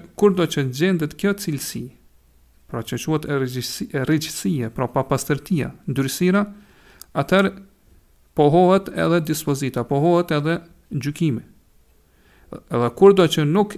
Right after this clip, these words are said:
ekziston kjo cilësi, pra që e, kurdo që mohohet edhe nuk ekziston kjo cilësi e papastërtisë, atëherë mohohet ose nuk, nuk, e, ekziston as gjykimi edhe dispozita.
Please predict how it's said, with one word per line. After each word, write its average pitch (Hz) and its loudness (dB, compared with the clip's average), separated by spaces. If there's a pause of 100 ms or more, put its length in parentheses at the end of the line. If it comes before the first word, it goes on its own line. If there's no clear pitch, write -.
ekziston 135 0
kjo 147 0
cilësi, - -8 (2000)
pra 117 -4
që 120 -6 (720)
e, 139 -10 (680)
kurdo 135 -2
që 135 -4
mohohet 131 0
edhe 123 0
nuk 160 -2
ekziston 160 -2
kjo 135 -4 (260)
cilësi 139 -4
e 127 -8
papastërtisë, 131 -6 (520)
atëherë 185 2
mohohet 165 2
ose 151 -4
nuk, 170 -2 (160)
nuk, 156 -2
e, 143 -6 (840)
ekziston 123 -2
as 151 -2
gjykimi 135 -4
edhe 127 -4
dispozita. 117 -8